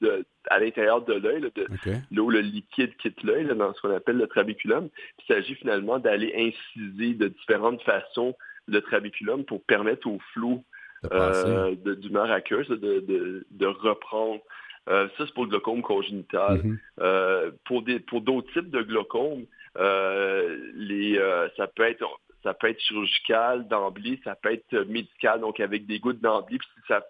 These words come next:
Speaker 1: fait pas, on fait comme les adultes, on va vers des chirurgies. Beaucoup de ces chirurgies-là ressemblent à ce qui est fait chez
Speaker 2: Mhm.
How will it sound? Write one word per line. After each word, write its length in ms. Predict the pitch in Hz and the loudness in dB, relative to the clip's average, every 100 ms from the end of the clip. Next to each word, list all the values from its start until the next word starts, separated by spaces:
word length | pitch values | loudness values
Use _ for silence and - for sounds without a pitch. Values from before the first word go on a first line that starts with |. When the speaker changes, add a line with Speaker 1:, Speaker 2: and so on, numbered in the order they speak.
| _ | _
Speaker 1:
fait 160 | 107 95 | -2 -2
pas, 100 | 123 | -2
on 140 | 120 | -2
fait 140 | 101 107 | -2 -2
comme 160 | 110 | -2
les 120 | 104 101 | 0 0
adultes, 260 | 101 120 123 | 0 -2 0
on 80 | 107 | 0
va 100 | 107 | 2
vers 180 | 101 | 0
des 100 | 101 | -2
chirurgies. 580 | 104 - 110 104 95 113 _ - - - - | -2 -2 -2 -6 -8 -10 _ -20 -20 -20 -8
Beaucoup 220 | 120 - | -6 -6
de 60 | 175 | -4
ces 100 | 135 | 2
chirurgies-là 460 | - 120 107 120 135 | 4 4 0 0 0
ressemblent 540 | 120 107 - 131 135 | 0 -2 -2 -2 -2
à 60 | 110 | -6
ce 100 | - | -4
qui 140 | 110 | -4
est 100 | 98 | 0
fait 140 | 120 127 | 0 2
chez 260 | - | 2
Speaker 2:
Mhm. 60 | 123 | 2